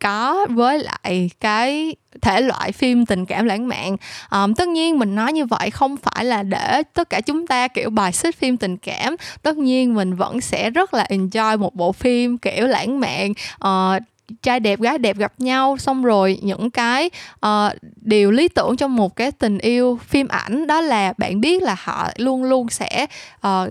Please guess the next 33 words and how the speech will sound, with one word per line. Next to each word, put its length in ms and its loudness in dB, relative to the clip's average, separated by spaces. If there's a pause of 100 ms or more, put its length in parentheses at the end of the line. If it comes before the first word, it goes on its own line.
(120)
gặp 220 -2
lại 200 -2
nhau 280 2
và 380 0
hạnh 200 -8
phúc 180 -2
với 120 -2
nhau 120 0
tới 160 -2
cuối 200 0
đời, 320 0
và 140 -2
cái 220 -4
đó 160 0
chính 240 -6
là 160 0
cái 260 -2
yếu 160 -2
tố 340 2 (260)
gọi 160 -2
là 100 -2
wish 320 0
fulfillment, 680 4 (100)
tức 120 0
là 160 2
nó, 340 2 (320)
ờ, 200 2
làm 320 4
cho 220 2
mình 300 2
trải 280 -2
qua 280 2
được 300 2